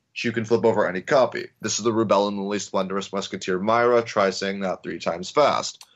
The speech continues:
So the ability you get for when you Soul Blast one and choose a face-down Musketeer and flip it is she herself gains the auto ability when a Musketeer is called from deck or hand. For every Musketeer rear guard, that unit gains two K.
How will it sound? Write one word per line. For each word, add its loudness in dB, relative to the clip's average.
So 4
the 2
ability 4
you -4
get 2
for -4
when 0
you -6
Soul 0
Blast 0
one 2
and -6
choose -4
a -2
face-down 0
Musketeer -2
and -6
flip 0
it 0
is 4
she -2
herself 0
gains -4
the -2
auto 2
ability -4
when 4
a 4
Musketeer -2
is -6
called 2
from -2
deck 2
or 2
hand. -4
For -2
every 2
Musketeer -4
rear 0
guard, 4
that 2
unit -6
gains -6
two -10
K. -2